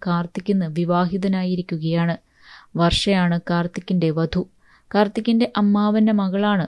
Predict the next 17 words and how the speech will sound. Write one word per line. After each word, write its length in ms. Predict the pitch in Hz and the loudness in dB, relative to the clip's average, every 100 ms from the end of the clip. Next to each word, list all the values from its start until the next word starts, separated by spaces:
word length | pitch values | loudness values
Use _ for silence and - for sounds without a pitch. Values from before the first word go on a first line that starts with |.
| - | -4
വർഷ. 260 | 165 - 180 - _ _ _ _ | -4 0 0 0 _ _ _ _
എന്നാൽ 340 | 180 180 170 254 - | 2 4 4 0 -2
വർഷയെ 420 | 180 175 175 185 220 | -2 0 2 2 2
കല്യാണം 440 | 180 175 175 180 196 | 2 2 2 2 2
കഴിക്കുന്നതിന് 600 | 202 202 202 202 196 196 | 2 2 2 0 2 2
മുൻപ് 280 | 196 190 175 - | 2 2 -2 -4
ചില 220 | - 190 | -2 0
കാര്യങ്ങൾ 560 | 190 185 175 185 190 202 | 2 2 2 2 2 2
നിറവേറ്റുമെന്ന് 760 | 185 180 185 190 196 196 185 - - | 2 2 0 -2 0 0 0 -2 -6
പറഞ്ഞിരുന്നു. 520 | 160 160 165 170 180 - _ _ - - - - | -4 -2 0 0 -2 -6 _ _ -20 -20 -12 0
അതെല്ലാം 460 | 202 233 233 240 240 | 4 6 6 4 2
ഇപ്പോൾ 260 | 220 226 226 | -2 2 2
നിറവേറ്റിയതിനു 760 | 202 196 202 214 214 233 220 | 2 2 2 2 2 0 0
ശേഷമാണ് 760 | 226 220 202 196 220 208 180 196 214 | 0 0 0 0 0 2 2 0 -2
കല്യാണം 500 | 185 185 196 202 208 202 | -2 0 0 0 0 0
കഴിച്ചിരിക്കുന്നത് 800 | 190 185 202 196 208 202 196 | 0 0 0 0 0 0 2
എന്നാണ് 480 | 202 202 196 196 180 | 2 2 2 0 -2